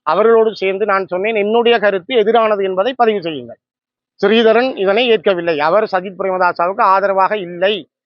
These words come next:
என்பதை நான், அ, சஜித் பிரேமதாசா மட்டுமல்ல, அவர் ரணில் விக்ரமசிங்க, சஜித் பிரேமதாசா, ஆ, அனுரகுமார் சாநாயக்கா ஆகிய தென்னிலங்கையினுடைய வேட்பாளர்கள் யாருக்கும், முப்பத்தி ஒன்பது வேட்பாளர்களில்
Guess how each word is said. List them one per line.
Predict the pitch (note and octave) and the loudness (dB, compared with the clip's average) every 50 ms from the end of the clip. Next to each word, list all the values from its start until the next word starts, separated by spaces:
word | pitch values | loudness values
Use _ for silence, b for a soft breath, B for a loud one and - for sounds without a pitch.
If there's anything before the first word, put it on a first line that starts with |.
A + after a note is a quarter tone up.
| _ | _
என்பதை | - D#3+ F3 G3 G3+ G#3 G#3 B3 B3 | -4 -2 -2 0 0 2 2 2 2
நான், | G#3+ G3 G3 G3+ G3 F#3+ - b b b b b D3 | 2 0 0 0 -4 -8 -12 b b b b b -2
அ, | D#3+ | -2
சஜித் | E3+ - F3+ F#3 G3 A3 G#3+ | -2 -2 -2 -4 -4 -4 -6
பிரேமதாசா | G#3 A3 A3 G#3+ G#3+ G#3+ A#3 A3+ G3+ | -2 -2 0 0 0 0 2 0 0
மட்டுமல்ல, | F#3 F#3+ F#3+ F3 A#3+ A#3 G#3+ G3 E3+ C#3+ | 0 -2 -2 -2 -2 -2 0 0 0 0
அவர் | D3+ D#3+ F3 F3+ | 0 0 0 0
ரணில் | F#3 F3+ F#3 G3+ G#3 | 0 0 -2 -2 -4
விக்ரமசிங்க, | F#3+ E3+ F3 G3 F#3+ F#3 F#3+ D#3+ F3 F#3 F#3+ G#3+ A#3+ A#3 - | -6 -6 -6 -4 -4 -4 -4 -6 -6 -6 -4 -4 -4 -4 -4
சஜித் | F#3+ F3 F3 F#3+ E3 E3 | -4 -4 -4 -8 -8 -6
பிரேமதாசா, | F3+ F#3 F#3 F#3+ F#3 F#3+ F#3 F3+ F#3 A3+ A#3+ A#3+ - B B B B B B B - | -6 -2 -2 0 2 2 0 2 2 0 0 0 -4 B B B B B B B -2
ஆ, | D#3 D#3+ D#3 D#3 D#3 D3+ | 0 2 2 2 2 0
அனுரகுமார் | D3 D3+ D3+ D3+ D3+ D#3 E3 G3 G#3 F#3+ F3+ G3 G3 G3 F#3+ F3+ | -2 -4 -6 -4 -2 -2 0 0 -2 -2 -2 -2 0 0 0 0
சாநாயக்கா | F#3 F#3 F#3 F#3 F#3 F#3 F#3 - G3 | -2 -4 -2 -2 -4 -6 -6 -2 0
ஆகிய | G3 F#3+ F3 D#3 E3 F3+ F#3 F#3+ F#3 G3 G#3 G#3+ A3+ A3+ A3+ - - | 0 2 4 4 4 2 2 0 -4 -4 -2 0 0 0 -2 -4 -6
தென்னிலங்கையினுடைய | - E3 F3+ G3 G3+ G3+ G#3 G3+ G3 G3+ G3 G3 G3 G3 G3 G3 F#3+ | -8 -6 -4 -4 -2 0 0 0 0 -2 -2 -2 -2 -2 -2 -4 -2
வேட்பாளர்கள் | E3 F3 F3+ D#3 - G3 F#3 F#3 F#3 F3 G#3 A#3+ C4 C#4 _ _ _ _ _ _ _ | -4 -6 -6 -4 -2 0 0 0 0 -2 -2 -4 -6 -8 _ _ _ _ _ _ _
யாருக்கும், | C#3+ D#3 E3+ F3 G#3+ A#3 A#3+ G#3+ - - D3 - _ _ _ | -4 -2 0 2 2 2 0 -2 -4 -6 -12 -12 _ _ _
முப்பத்தி | - E3+ E3 E3+ A3 G3 F3+ A3 | -10 -8 -2 -2 -2 -2 -2 -2
ஒன்பது | A3+ A3 G#3+ G#3+ G#3+ G#3+ G3 E3+ | 0 0 0 0 0 0 0 0
வேட்பாளர்களில் | F#3+ F#3+ F3 G#3 G3 G3 G3 G3 F3+ G3+ A3+ C4+ D4 | -2 -2 0 0 0 2 2 0 -2 -2 -4 -6 -8